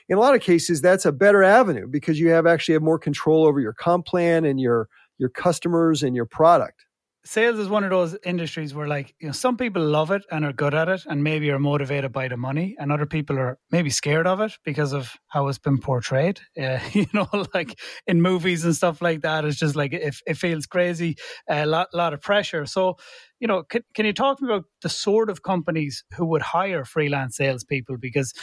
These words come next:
Speaker 2: you know, even I know, having run a, like, a, a web design business, like, having that person who can deal with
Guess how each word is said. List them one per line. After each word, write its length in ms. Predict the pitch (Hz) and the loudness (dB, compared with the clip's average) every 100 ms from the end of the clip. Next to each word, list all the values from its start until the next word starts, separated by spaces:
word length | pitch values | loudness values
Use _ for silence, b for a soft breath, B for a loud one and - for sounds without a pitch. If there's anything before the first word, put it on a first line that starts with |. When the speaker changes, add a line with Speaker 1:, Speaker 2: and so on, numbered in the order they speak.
| B B B | B B B
Speaker 2:
you 60 | 254 | -2
know, 40 | |
even 220 | 269 247 185 | 0 0 0
I 120 | 190 | -2
know, 180 | 185 143 | -2 -2
having 300 | 151 143 143 | -2 -2 -2
run 200 | 147 143 | 0 0
a, 160 | 131 - _ | -4 -10 _
like, 180 | 151 135 | -14 -12
a, 200 | 131 - 180 147 | -12 -10 -10 -6
a 40 | |
web 220 | 143 180 | -2 -2
design 340 | 180 151 151 135 | -2 -4 -4 -2
business, 440 | 147 139 143 120 | -4 -2 -4 -4
like, 140 | 143 | -6
having 280 | - 226 233 | -2 -2 0
that 180 | 208 165 | -2 0
person 360 | 185 190 - 151 | 0 -2 -2 -6
who 100 | 147 | -4
can 160 | 139 | -4
deal 260 | 131 160 170 | -2 -2 0
with 200 | 156 | -2